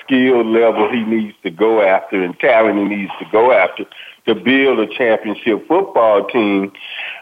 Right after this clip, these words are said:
having all that coaching experience and competing against the Alabamas and the Georgia year in and year out.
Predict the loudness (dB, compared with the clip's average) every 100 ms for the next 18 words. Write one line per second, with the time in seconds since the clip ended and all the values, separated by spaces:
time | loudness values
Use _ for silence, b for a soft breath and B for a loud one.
0 | -4 2 4 6 6 6 6 4 4 2
1 | 2 4 4 4 2 0 2 4 4 2
2 | -4 -2 -4 -4 -2 -2 0 0 0 0
3 | -2 0 2 4 6 4 2 2 2 2
4 | 0 -2 -2 -4 0 2 4 2 -4 -10
5 | -4 -2 -2 -2 -4 -4 0 2 2 0